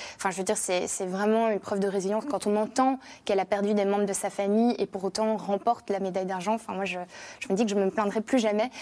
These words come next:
Mais au-delà de ça, effectivement, il y a, le nationalisme ukrainien est beaucoup plus fort aujourd'hui qu'il n'était avant. Et même des, des Ukrainiens russophones qui parlaient russe à la maison, il y en a une grande partie qui se sont alliés à la cause ukrainienne. Donc je pense qu'effectivement, ça c'était quelque chose que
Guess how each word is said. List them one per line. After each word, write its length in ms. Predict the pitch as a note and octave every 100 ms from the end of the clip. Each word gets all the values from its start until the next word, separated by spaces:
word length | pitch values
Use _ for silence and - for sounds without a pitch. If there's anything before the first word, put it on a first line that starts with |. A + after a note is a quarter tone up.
| - -
Mais 100 | A3
au-delà 180 | A3+ A#3
de 60 |
ça, 160 | - D#4
effectivement, 480 | - A3 B3+ C4 D4
il 80 |
y 40 | A3
a, 60 | -
le 140 | G#3+ A3
nationalisme 760 | A3+ A#3+ C#4+ A#3+ A#3 C#4 A3+
ukrainien 460 | G3 - G#3 B3+ -
est 120 | G3+ F#3 -
beaucoup 300 | G4 G#4 -
plus 160 | C4 B3+
fort 240 | - C4+
aujourd'hui 300 | A3+ G#3+ G#3+
qu'il 160 | - G3+
n'était 180 | F#3 G3
avant. 200 | - - - - - -
Et 80 | A3
même 400 | B3 D4+ D#4+ B3+
des, 220 | A3+ G#3+
des 200 | G#3+ G#3
Ukrainiens 500 | - G#3+ G#3+ G#3+ G#3
russophones 640 | F#3 F#3 - F#3 A3 D4 C#4
qui 100 | -
parlaient 220 | F3 F3
russe 200 | G3+ G#3+
à 40 |
la 100 | F#3
maison, 380 | F#3 F3+ G#3 D4+ - - -
il 60 | F3+
y 20 |
en 60 |
a 140 | F#3 - _ -
une 180 | G3 F#3
grande 340 | G#3 G#3 D4+
partie 380 | C4 - - E4
qui 140 | G3+
se 120 | - F#3
sont 220 | G3 F3+
alliés 240 | F#3 G#3 -
à 80 | F#3
la 100 | F#3
cause 320 | - A#3 A3 -
ukrainienne. 440 | A3 G#3+ F#3 F3+ - - - -
Donc 120 | G3+
je 120 | F#3
pense 260 | G#3+ C4+ C#4+
qu'effectivement, 480 | A#3 - G3 A3+ C#4
ça 140 | -
c'était 340 | - F#3+ - G#3+
quelque 220 | G3+ -
chose 400 | - C4+ D4+ -
que 180 | -